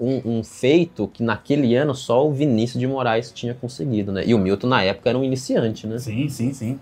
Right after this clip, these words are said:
Speaker 2: É, bem, em comparação com o Vinícius de Moraes, que já vinha daquela época de Bossa Nova
Speaker 1: É.
Speaker 2: consagrada já, né? E aí, e, e esse sucesso não só foi um sucesso na, nas indicações, né? Ele conseguiu passar,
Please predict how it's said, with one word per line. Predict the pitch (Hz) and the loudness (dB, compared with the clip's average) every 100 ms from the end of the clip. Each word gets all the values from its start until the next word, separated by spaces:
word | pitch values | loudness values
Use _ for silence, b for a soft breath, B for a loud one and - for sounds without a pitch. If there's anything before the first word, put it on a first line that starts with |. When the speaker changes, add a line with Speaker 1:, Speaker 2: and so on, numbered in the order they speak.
| - | -2
Speaker 2:
É, | |
bem, | 113 101 | -2 -2
em | 98 | -6
comparação | 120 107 104 107 | -4 -2 0 -2
com | 98 | -2
o | |
Vinícius | 101 95 | -2 -2
de | 101 | -4
Moraes, | 95 101 156 | -2 0 0
que | - | 0
já | 113 107 | 0 0
vinha | 107 110 104 | -2 -4 -4
daquela | 101 98 110 104 | -6 -6 -6 -6
época | - | -6
de | 104 | -6
Bossa | 104 107 110 | -6 -6 -4
Nova | 104 104 | -4 -4
Speaker 1:
É. | 101 | 2
Speaker 2:
consagrada | 117 120 113 110 120 113 113 | 6 8 6 2 0 -2 -6
já, | 107 131 | -2 0
né? | 180 170 b b b - | 0 -2 b b b 0
E | 165 | 4
aí, | 127 208 - _ _ _ - - - | 4 2 -4 _ _ _ -20 -20 -4
e, | 135 131 135 | 2 2 4
e | 120 | 4
esse | 131 135 | 4 2
sucesso | - 127 - 120 135 - 175 139 | -6 -4 0 0 0 -2 -2 0
não | 123 151 | 2 2
só | 208 202 185 | 2 0 2
foi | 160 | 0
um | |
sucesso | 131 - 131 123 123 | -2 -2 -2 -2 -2
na, | 117 113 - b b b - | -2 -4 -6 b b b -6
nas | 110 107 | -4 -2
indicações, | 101 113 104 143 220 | -4 -4 0 0 0
né? | 160 170 | -2 -4
Ele | 123 | -4
conseguiu | 117 110 107 110 | -6 -4 -6 -6
passar, | - 107 - 120 170 202 | -4 -4 0 2 2 0